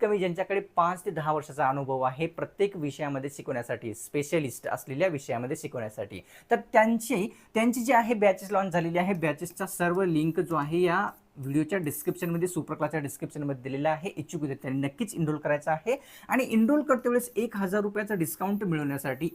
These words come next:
ईजीए एक हजार हा कुपन कोड आपल्याला टाकायचा आहे. एक हजार रुपयापर्यंत तुम्हाला डिस्काउंट मिळून जाईल, तर नक्कीच यूज करायचा आहे. चॅनलवर तुम्ही नवीन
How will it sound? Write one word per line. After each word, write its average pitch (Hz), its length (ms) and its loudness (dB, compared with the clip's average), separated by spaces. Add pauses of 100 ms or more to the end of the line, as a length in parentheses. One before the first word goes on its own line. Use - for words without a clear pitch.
ईजीए 196 880 4 (260)
एक 240 240 0
हजार 160 600 2
हा 190 220 -6
कुपन 202 480 -2
कोड 202 260 4
आपल्याला 135 300 -6
टाकायचा 123 560 -6
आहे. 110 320 -6
एक 165 200 -2
हजार 165 180 0
रुपयापर्यंत 165 460 -2
तुम्हाला 156 220 -2
डिस्काउंट 143 480 -6
मिळून 117 260 -8
जाईल, 104 180 -4 (300)
तर 269 100 2
नक्कीच 277 300 0
यूज 226 120 0
करायचा 151 320 -4
आहे. 110 180 -10 (300)
चॅनलवर 262 280 6
तुम्ही 262 260 4
नवीन 190 320 2